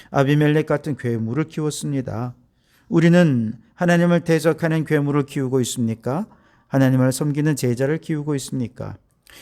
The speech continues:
바라기는 가정에서의 신앙 교육으로 우리 자녀들이 참된 하나님의 제자로 서게 하여 주옵소서. 공의로우신 하나님은 너무도 정확하고 세밀하게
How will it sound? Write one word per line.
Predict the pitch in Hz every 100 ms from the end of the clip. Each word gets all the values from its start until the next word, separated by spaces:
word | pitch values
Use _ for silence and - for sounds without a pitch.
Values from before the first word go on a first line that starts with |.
| -
바라기는 | - 165 165 165 165
가정에서의 | 135 143 160 156 147 160 147
신앙 | 147 143 139 135
교육으로 | 127 120 117 104 160 202 _ -
우리 | 185 170
자녀들이 | 165 156 160 139 139 123 95
참된 | - 175 160 180 196 - - -
하나님의 | 147 135 139 135
제자로 | 127 110 127 160
서게 | 160 151 151
하여 | 139 139 151 151
주옵소서. | - 120 113 - 101 - 120 190 - _ _ _
공의로우신 | - 165 165 165 160 170 156
하나님은 | 156 151 156 151 139
너무도 | 131 139 180
정확하고 | - 160 165 160 160 156
세밀하게 | 156 143 143 131 120 175 220